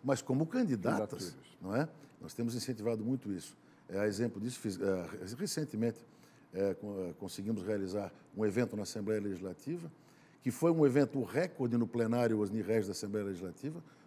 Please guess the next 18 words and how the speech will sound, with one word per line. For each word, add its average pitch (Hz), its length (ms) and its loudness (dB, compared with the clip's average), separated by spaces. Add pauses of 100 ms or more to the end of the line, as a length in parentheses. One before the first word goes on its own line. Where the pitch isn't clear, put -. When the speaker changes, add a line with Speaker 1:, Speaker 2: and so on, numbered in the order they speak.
Speaker 1:
com 113 80 -4
a 104 40 -2
participação 117 580 -6
de 110 80 -2
quase 123 360 2
mil 123 360 0
mulheres 120 520 -2 (320)
de 120 120 -2
vários 147 420 4
lugares 131 320 4
do 120 100 0
país, 123 360 0
inclusive 117 420 -4
de 101 140 -2
outros 139 320 0
países, 127 600 -6 (320)
não 95 120 -4
é? 151 100 -4